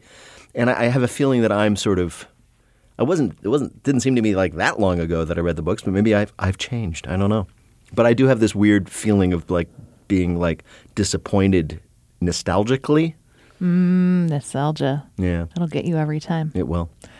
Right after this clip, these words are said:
Speaker 2: Uh, we should discuss Lyra actually figuring out how to read the alethiometer.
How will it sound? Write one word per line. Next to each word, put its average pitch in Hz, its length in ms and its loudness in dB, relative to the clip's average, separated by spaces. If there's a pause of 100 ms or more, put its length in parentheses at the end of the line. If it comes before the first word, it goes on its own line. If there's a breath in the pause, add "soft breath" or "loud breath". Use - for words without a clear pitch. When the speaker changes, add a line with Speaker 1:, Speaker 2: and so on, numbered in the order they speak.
(400 loud breath)
Speaker 2:
Uh, 208 640 2
we 226 140 0
should 254 220 -2
discuss 208 880 -4 (380)
Lyra 180 420 0
actually 170 440 0
figuring 151 500 -2
out 151 320 -2
how - 180 -2
to 151 80 2
read 147 240 0
the - 120 0
alethiometer. 143 840 -2